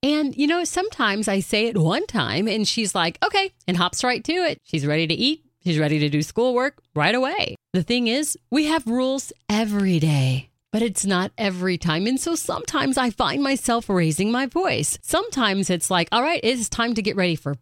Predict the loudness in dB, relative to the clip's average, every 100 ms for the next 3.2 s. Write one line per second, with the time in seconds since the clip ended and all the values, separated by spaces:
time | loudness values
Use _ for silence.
0 | -4 0 2 0 -4 _ _ -4 0 0
1 | 0 0 -2 0 -2 0 0 0 0 -2
2 | -4 -2 -2 0 -2 -2 0 2 0 0
3 | -2 -8